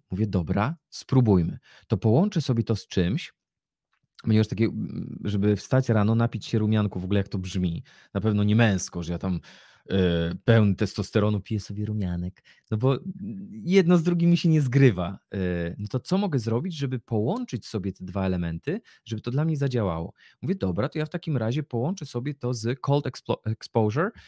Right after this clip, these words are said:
czyli ja chcę się wystawić na zimno. Od bardzo dawna już biorę lodowate prysznice rano,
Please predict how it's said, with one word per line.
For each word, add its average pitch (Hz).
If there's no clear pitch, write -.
czyli 127
ja 151
chcę -
się 151
wystawić 147
na 127
zimno. 90
Od 113
bardzo 117
dawna 98
już 90
biorę 98
lodowate 95
prysznice 87
rano, 87